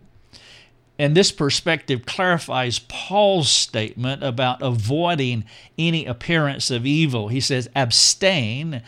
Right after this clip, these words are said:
from any form of evil."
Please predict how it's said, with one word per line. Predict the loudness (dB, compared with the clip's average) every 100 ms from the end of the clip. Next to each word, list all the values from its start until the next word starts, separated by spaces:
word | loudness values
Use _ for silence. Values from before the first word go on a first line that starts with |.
| -18 -20 -4
from | -2 0
any | 2 2 0
form | -2 -4 0 2 2 0 -6 -14 -2
of | 0 2
evil." | 2 2 2 0 -2 -4